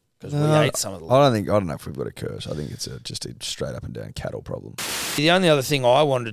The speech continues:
Speaker 1: talk about was the fucking Wallaby squad and Will Skelton being our new skipper and Michael Hooper being left out and Quade Cooper being left out. And, like, does that even matter? I don't know if it matters. Like, do we care about that or do we not care about that?
Speaker 2: Michael Hooper left out.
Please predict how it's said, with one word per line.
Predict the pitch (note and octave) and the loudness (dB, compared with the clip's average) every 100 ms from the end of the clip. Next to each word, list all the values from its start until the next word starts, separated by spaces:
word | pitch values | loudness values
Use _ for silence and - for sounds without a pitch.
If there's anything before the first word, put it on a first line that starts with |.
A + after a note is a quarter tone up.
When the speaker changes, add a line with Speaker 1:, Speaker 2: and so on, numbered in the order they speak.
| - | -2
Speaker 1:
talk | A#2 A2 | 0 0
about | A2+ A2+ | 2 2
was | A2+ G#2 | 0 -4
the | A2 | -6
fucking | - - B2+ A#2 G#2+ | -4 0 0 0 -4
Wallaby | G#2+ C3 C#3 A2 | 0 2 2 0
squad | - - G#2+ G#2+ | -4 0 2 2
and | G#2+ | 0
Will | A2 | -2
Skelton | A2 - A2 A2+ A2 | -2 -2 0 -2 -2
being | G#2+ G#2 | -4 -2
our | G#2 | -4
new | G#2 | -2
skipper | G2+ - - A#2 A#2 G#2 | -2 -2 0 -4 -2 -4
and | G#2 | -2
Michael | G#2+ A2 G#2+ G2+ | 0 0 0 -2
Hooper | A2+ A2+ | -2 -2
being | A2 G#2 | -6 -6
left | G2+ G2+ - | -4 -6 -4
out | G#2 G#2 | -4 -4
and | F#2+ | -6
Quade | G2 G#2 G2+ G2 | -8 -6 -6 -4
Cooper | A2 A2 | -6 -6
being | G#2 G2 G2 | -8 -8 -6
left | F#2+ - | -8 -8
out. | F2+ F2+ F2+ - | -8 -6 -8 -8
And, | G#2 G2 | -8 -8
like, | G2 G2 G2 _ | -8 -8 -10 _
does | G2+ G2 | -12 -8
that | G2 G2 G2+ | -8 -8 -8
even | G2+ F#2+ F#2 | -10 -12 -12
matter? | F#2+ G#2 G#2+ | -8 -6 -4
I | G2 | -4
don't | F#2+ | -8
know | G2 G#2+ | -6 -8
if | G2 | -8
it | |
matters. | E2 E2 D#2 D#2+ | -12 -12 -12 -12
Like, | D#2 - | -14 -14
do | - | -16
we | - | -12
care | - F2 G#2 | -10 -8 -6
about | G#2+ G#2+ F2+ | -2 -4 -2
that | G#2+ B2 | -4 -4
or | A2+ | -4
do | G2+ | -8
we | G#2 | -10
not | A#2 A#2 | -10 -10
care | - E2+ | -10 -12
about | E2+ E2 D#2 | -10 -12 -10
that? | E2 D#2 - A2+ | -12 -12 -10 4
Speaker 2:
Michael | B2+ D3 D#3 A2+ | 6 6 6 6
Hooper | C3 B2 | 6 6
left | G#2+ G#2 A2+ - G#2+ | 2 2 0 0 2
out. | G2+ G2 E2 | 4 4 0